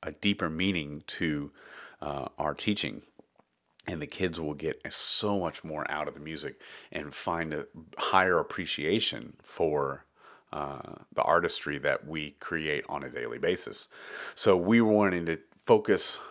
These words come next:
our goal on teaching literacy, how to read music.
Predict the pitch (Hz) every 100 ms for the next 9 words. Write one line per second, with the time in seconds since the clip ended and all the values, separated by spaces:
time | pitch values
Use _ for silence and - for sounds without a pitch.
0 | - _ - 90 92 92 85 76 73 73
1 | - 82 78 71 - - 104 - 92 87
2 | - _ 82 85 78 - - - - _
3 | - - 92 92 90 90 82 85 76 78
4 | 71 - -